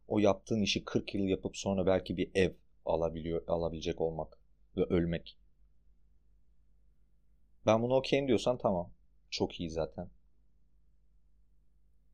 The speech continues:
O zaman zaten bu kaydı dinlemiyorsundur büyük ihtimal. "Ben buna okey değilim." diyorsanız ben de şunu soruyorum. Ne yapabiliriz peki?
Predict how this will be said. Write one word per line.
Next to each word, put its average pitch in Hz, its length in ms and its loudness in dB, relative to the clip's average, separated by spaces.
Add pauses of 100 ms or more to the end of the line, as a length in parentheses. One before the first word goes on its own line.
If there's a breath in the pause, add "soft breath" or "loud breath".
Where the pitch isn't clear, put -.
(200)
O 98 100 0
zaman 82 240 0
zaten 80 340 0
bu 87 80 -6
kaydı 87 320 -2
dinlemiyorsundur 82 680 -6
büyük 76 160 -8
ihtimal. 82 260 -10 (300 soft breath)
"Ben 104 140 4
buna 127 120 2
okey 135 320 0
değilim." 127 360 2 (200)
diyorsanız 87 600 -4 (240)
ben 110 180 2
de 139 40 -4
şunu 185 200 -6
soruyorum. 90 460 -2 (760)
Ne 98 180 0
yapabiliriz 82 600 2
peki? - 280 -6